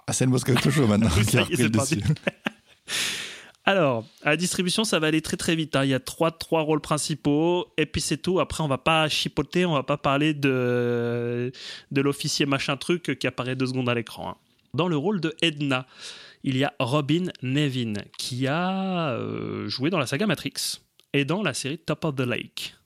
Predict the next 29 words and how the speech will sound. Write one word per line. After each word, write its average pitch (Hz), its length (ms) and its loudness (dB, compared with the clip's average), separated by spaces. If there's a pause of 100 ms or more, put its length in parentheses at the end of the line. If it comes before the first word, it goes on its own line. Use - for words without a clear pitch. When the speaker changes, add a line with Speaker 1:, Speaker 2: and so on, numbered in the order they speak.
(140)
Speaker 2:
T'as, 120 220 0
t'as 110 180 -12
regardé, 110 300 -8
toi, - 140 -8
Top - 220 -8
of 113 120 -4
the 120 60 -8
Lake ? 107 280 -6 (140)
Speaker 1:
J'ai 104 180 2
regardé 98 280 2
Speaker 2:
Top, 147 80 0
Speaker 1:
les, 104 80 2
oui, 110 60 4
Speaker 2:
Top 143 100 4
Speaker 1:
les 110 60 4
Speaker 2:
of - 80 2
Speaker 1:
deux 131 100 4
Speaker 2:
the 143 40 2
Lake. 123 80 0
Speaker 1:
saisons 123 300 2
de 123 120 0
Top 110 160 0
of 104 80 2
the 104 100 6
Lake 107 300 0
et 110 100 2
j'ai 92 340 0
adoré. 110 520 2
Euh, 101 180 0